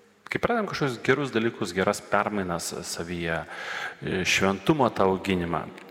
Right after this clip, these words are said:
jam reikia laiko. Ir neturim nuliūsti,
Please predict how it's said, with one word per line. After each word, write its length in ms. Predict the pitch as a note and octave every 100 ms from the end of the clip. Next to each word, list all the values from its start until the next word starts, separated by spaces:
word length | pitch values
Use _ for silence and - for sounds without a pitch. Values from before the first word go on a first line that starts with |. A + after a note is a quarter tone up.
| - - - - - _ - -
jam 320 | G#2 G#2+ A2
reikia 240 | A2 G2+
laiko. 400 | F#2+ F#2 E2 - - - - - - - - _ _ _ _ _ _ _ - - _ _ _ _ _ _ _ _ -
Ir 460 | G2 F#2+ F#2 F#2 F#2 F2 - - - - - -
neturim 560 | G2 G2+ - A#2 A2+ A2
nuliūsti, 580 | A2 C#3 B2+ - -